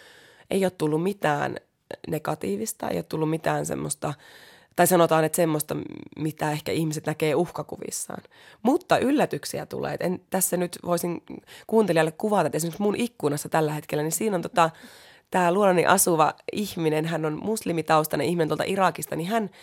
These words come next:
eräänä päivänä tulin kotiin ja koti oli koristeltu. Ja, ja täällä on nyt niin kuin eri, tai kahdessa huoneessa, jotka meillä nyt on, keittiö ja makuuhuone, niin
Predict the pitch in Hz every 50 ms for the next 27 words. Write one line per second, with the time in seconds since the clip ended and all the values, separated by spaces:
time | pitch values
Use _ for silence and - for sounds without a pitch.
0 | - - - - - 214 220 214 202 185 170 160 160 165 - 170 175 170 - -
1 | 123 - - - 185 160 165 - 233 233 - 208 185 160 156 156 - 220 208 196
2 | 175 143 143 - - - 127 101 - - 156 156 - _ _ - - - - -
3 | - - - - - _ - 185 175 160 - - 180 190 - 226 226 208 196 190
4 | 196 196 - - 190 185 180 - 185 185 175 - _ - - - - - _ _
5 | _ - - - - 214 208 208 180 - - - - 175 170 - - - - 190
6 | 170 - - 180 185 185 180 - 175 180 180 170 165 165 160 - 165 - - 170
7 | 170 170 165 165 165 - - 196 196 185 175 175 170 170 - - 196 185 180 165
8 | 156 - - - 185 202 202 - 208 180 175 156 160 165 165 165 160